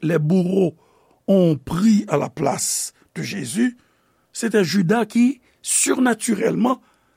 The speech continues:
c'est-à-dire par un miracle de Dieu, était transformé comme si c'était Jésus. Et ils se sont emparés de Judas, ils ont crucifié Judas sur la croix, pensant que c'était Jésus.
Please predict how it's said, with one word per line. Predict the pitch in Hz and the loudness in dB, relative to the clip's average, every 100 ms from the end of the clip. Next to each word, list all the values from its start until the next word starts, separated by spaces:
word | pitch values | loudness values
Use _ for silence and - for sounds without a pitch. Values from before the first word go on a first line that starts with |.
| - | -10
c'est-à-dire | 208 208 190 | -6 0 -2
par | - 208 208 190 - - | -2 -2 -2 -2 -6 -4
un | 196 | 2
miracle | 185 208 196 254 240 220 208 - _ _ _ - | 4 4 2 -2 -2 0 0 -2 _ _ _ 0
de | 170 | 2
Dieu, | 147 - 277 302 _ _ _ - | 2 0 -2 -2 _ _ _ 2
était | 190 - 208 208 - - | 2 2 0 0 -6 -10
transformé | 185 214 208 - 190 202 196 233 _ _ _ _ | -2 -2 -2 -4 -4 0 0 0 _ _ _ _
comme | - 220 208 196 | 0 2 4 2
si | - 208 | -2 -4
c'était | 190 - 147 | -6 -6 -6
Jésus. | 139 151 101 117 127 _ _ _ _ - | -6 -6 -8 -10 -14 _ _ _ _ 0
Et | 170 170 170 _ _ _ | 2 2 0 _ _ _
ils | 208 190 190 160 | -2 0 2 0
se | 113 - - - | -2 -6 -8 -6
sont | - 160 - | -6 -6 -8
emparés | 160 147 151 202 214 | -10 -6 -6 0 2
de | 233 | 2
Judas, | 208 233 233 254 254 - - _ _ - | 2 -2 -2 -4 -4 -10 -20 _ _ 0
ils | 262 226 156 | 4 4 4
ont | 180 | 0
crucifié | - 160 160 - 143 | -2 -2 -2 0 -2
Judas | 123 147 123 180 220 214 _ _ _ - | 0 -2 0 -2 -2 -6 _ _ _ -16
sur | - 151 | -4 -4
la | 165 165 | -2 -6
croix, | 226 240 226 | -4 -4 -6
pensant | - 185 - 240 294 | -8 -8 -8 -10 -10
que | - 143 | -12 -12
c'était | - 123 123 | -12 -14 -16
Jésus. | 101 107 104 - - - - - - - | -16 -16 -14 -14 -16 -20 -20 -20 -20 -20